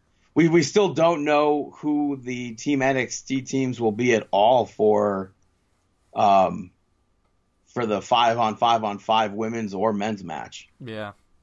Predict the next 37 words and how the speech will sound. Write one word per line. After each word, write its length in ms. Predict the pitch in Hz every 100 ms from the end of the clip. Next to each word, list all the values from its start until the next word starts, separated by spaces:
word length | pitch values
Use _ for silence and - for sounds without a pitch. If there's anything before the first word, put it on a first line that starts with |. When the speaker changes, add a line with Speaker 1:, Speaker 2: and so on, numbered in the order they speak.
| _ _
Speaker 2:
true. 500 | - 107 101 101 101 _ _ _ - - - _
Speaker 1:
So 240 | - 175
it, 160 | 165 147
it, 180 | 165 147
it's 180 | 143 143
possible 520 | - 147 147 147 147
that 220 | 139 127 117
they 120 | 135
are 60 | 123
both 400 | 110 127 127 120
very 300 | 104 117 117
much 300 | 113 107 -
so 480 | 120 110 104 98 - -
involved 480 | 110 101 110 110
in 100 | 101
those 280 | 107 147 180
matches, 400 | 120 110 104 107
and 120 | 110 110
that's 220 | 120 117
why 220 | 127 120
they're 160 | 113 113
not 240 | 107 107
in 140 | 107
the 80 | 107
match 380 | 107 110 110 -
with, 300 | 110 104 _
uh, 360 | 110 101 98 95 _ _ _ _ _ _ _ -
Becky 180 | 127 120 123
Speaker 2:
Tremont 120 | 120
Speaker 1:
Lynch, 160 | 123 120
Speaker 2:
Lewis. 220 | - 117
Speaker 1:
Bayley, 480 | 113 117 117 117 110
and 140 | 104
Shayna 280 | - 131 113
Baszler, 600 | 131 165 139 156 185 180 _ -
or, 640 | 117 120 117 117 113 - _
uh, 840 | 80 82 73 71 - - - -